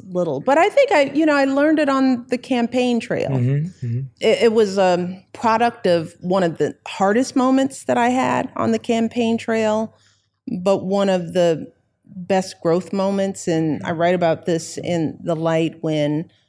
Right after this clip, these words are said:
Speaker 1: I was accused of not loving my country
Speaker 2: Mm.
Speaker 1: because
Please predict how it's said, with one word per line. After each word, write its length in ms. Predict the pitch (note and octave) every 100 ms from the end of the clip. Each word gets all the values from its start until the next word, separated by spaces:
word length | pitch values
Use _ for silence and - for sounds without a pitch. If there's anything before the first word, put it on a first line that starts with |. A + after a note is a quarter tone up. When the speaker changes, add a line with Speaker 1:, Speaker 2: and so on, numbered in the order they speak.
| _
Speaker 1:
I 100 | -
was 140 | F#3+ F#3
accused 480 | F#3+ - B3 A3 G3+
of 120 | E3
not 420 | F3 F3 E3 - _ -
loving 400 | F3+ F3 D#3+ D#3+
my 160 | D3
country 600 | D3+ - D3+ - - - - -
Speaker 2:
Mm. 280 | C3+ B2+ A#2+
Speaker 1:
because 920 | F3+ D#3+ D#3 F3 D#3+ D#3 D3+ D3+ -